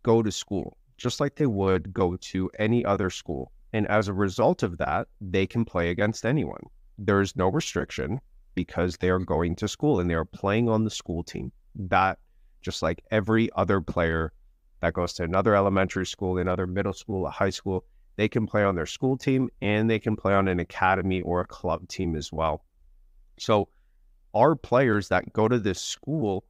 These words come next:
are now able to play against anyone.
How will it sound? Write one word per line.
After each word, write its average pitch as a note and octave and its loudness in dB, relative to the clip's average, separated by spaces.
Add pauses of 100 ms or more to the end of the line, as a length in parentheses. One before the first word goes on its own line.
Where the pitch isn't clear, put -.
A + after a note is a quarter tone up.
(220)
are A#2+ 4
now A#2+ 2
able A#2 0
to - -10
play G#2+ -2
against C#3 0
anyone. D#2 -2